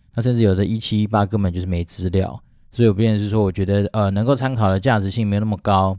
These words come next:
那但是我觉得普遍来说都蛮辛苦的。那我们今天就以这个，呃，Allied，呃，A L L I E D Esports Entertainment，然后它的那个代号是A E S E这家公司当成是一个主角来介绍。那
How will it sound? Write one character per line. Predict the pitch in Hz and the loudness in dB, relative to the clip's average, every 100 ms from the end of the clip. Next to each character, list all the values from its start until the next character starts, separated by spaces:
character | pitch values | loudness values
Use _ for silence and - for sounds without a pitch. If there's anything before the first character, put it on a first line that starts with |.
| - | -4
那 | 110 | -2
但 | 107 120 | 0 -2
是 | 110 - _ _ - - | -4 -12 _ _ -20 -8
我 | 104 | -4
觉 | 98 107 | 0 2
得 | 117 | 0
普 | 98 98 | -2 -4
遍 | 104 117 | 0 2
来 | 104 | 2
说 | 101 107 | 2 4
都 | 110 110 | 6 4
蛮 | 110 92 107 | 4 2 2
辛 | - 127 127 | 0 0 -2
苦 | 127 110 90 | -2 -2 0
的。 | 95 92 - _ _ _ - | 2 0 -2 _ _ _ 0
那 | 127 | 2
我 | |
们 | 107 | 2
今 | 101 123 | 2 0
天 | 123 | 4
就 | 123 | 4
以 | 98 | 4
这 | 90 113 | 2 0
个， | 101 95 95 - | 2 2 0 -4
呃， | - 98 92 - _ _ | -4 -2 -2 -6 _ _
Allied， | 110 113 110 92 - - - | 2 4 2 0 -6 -14 -4
呃 | 104 101 | -2 -2
，A | 135 127 | 0 2
L | - 107 | 2 0
L | 107 101 98 | 2 0 0
I | 107 104 | -2 -2
E | 101 101 | -2 -4
D | 104 101 98 - - | -2 -2 -2 -6 -6
Esports | 113 117 - 104 95 - - - | -4 -4 0 0 0 -4 -8 -6
Entertainment， | 110 107 101 98 98 92 95 | -4 -4 -2 0 0 -2 -2
然 | 98 | 0
后 | |
它 | 110 110 | 4 4
的 | 107 | 4
那 | 104 107 | 2 2
个 | 101 | 0
代 | 95 113 104 | 0 0 2
号 | 101 101 | 4 2
是 | 95 107 101 | 2 -2 -2
A | 104 110 | -2 -2
E | - 110 | -2 -2
S | 78 98 - | -2 -2 -4
E | 101 95 | -6 0
这 | 101 | 2
家 | 95 | 2
公 | 92 95 | 0 -2
司 | 95 | -2
当 | 92 95 | -2 0
成 | 90 | -2
是 | 87 - | -4 -4
一 | 92 | -2
个 | 95 | -2
主 | 92 90 95 | -6 -6 -4
角 | - | -2
来 | 82 87 | -2 -2
介 | 101 95 | -2 0
绍。 | - - | -2 0
那 | 117 | 2